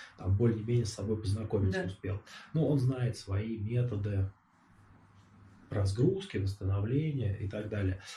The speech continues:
Speaker 1: Вопрос в том, что у него не всегда хватает, а, воли или там осознанности, или ещё чего для того, чтобы их,
Speaker 2: Или
Speaker 1: а, с-
Speaker 2: возможности установить те самые границы, <laughs> чтобы дальше не,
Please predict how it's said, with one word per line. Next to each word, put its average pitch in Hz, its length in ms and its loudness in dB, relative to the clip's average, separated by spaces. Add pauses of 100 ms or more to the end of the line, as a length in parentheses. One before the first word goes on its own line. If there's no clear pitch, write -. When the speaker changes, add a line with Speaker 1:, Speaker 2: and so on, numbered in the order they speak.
(200)
Speaker 1:
Вопрос 139 420 2
в - 40 -12
том, 151 180 0
что - 240 -4
у 113 80 0
него 117 160 -2
не 120 200 6
всегда - 320 0
хватает, 110 680 -6 (140)
а, 107 580 -10
воли 160 520 2 (140)
или 98 200 -4
там 95 180 -4
осознанности, 143 600 -2
или 107 80 -10
ещё 104 200 -8
чего 147 280 -2
для 113 120 -6
того, 107 240 0
чтобы 110 380 -6
их, 139 180 -2 (320)
Speaker 2:
Или 208 140 2
Speaker 1:
а, 185 120 4
с- - 60 0
Speaker 2:
возможности 185 400 -2
установить 185 380 -4
те 180 60 -4
самые 175 260 -2
границы, 233 640 6
<laughs> 226 280 12
чтобы 208 360 0
дальше 196 400 0
не, 202 200 -6